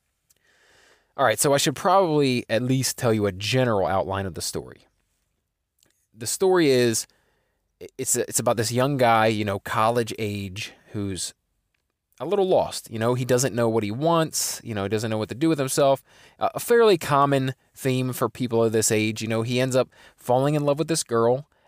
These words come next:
and they become very close very quickly. And when she's scared of the commitment, she decides to leave him, which leaves him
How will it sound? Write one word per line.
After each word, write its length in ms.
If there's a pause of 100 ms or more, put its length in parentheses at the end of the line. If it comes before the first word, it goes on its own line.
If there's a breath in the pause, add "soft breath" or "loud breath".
(120)
and 200
they 80
become 280
very 280
close 360
very 340
quickly. 540 (400 soft breath)
And 440
when 200
she's 280
scared 320
of 80
the 80
commitment, 520
she 120
decides 480
to 100
leave 260
him, 220
which 280
leaves 260
him 280